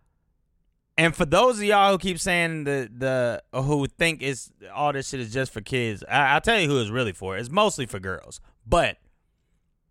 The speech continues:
the movie is fucking enjoyable. I don't give a fuck who you are. And I can't say it's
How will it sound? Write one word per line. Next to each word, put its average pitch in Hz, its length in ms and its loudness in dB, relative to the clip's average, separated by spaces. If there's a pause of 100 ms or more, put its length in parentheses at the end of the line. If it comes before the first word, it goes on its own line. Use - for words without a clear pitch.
(520)
the 139 160 0
movie 226 400 4
is 143 140 2
fucking 143 360 0
enjoyable. 104 640 -2
I 127 80 6
don't 170 200 4
give 120 100 0
a 101 80 -4
fuck 95 240 -2 (200)
who 147 180 0
you 101 200 -4
are. 78 280 -12 (560)
And 160 580 4 (420)
I 180 200 6
can't 226 340 0
say 196 240 4
it's 135 300 0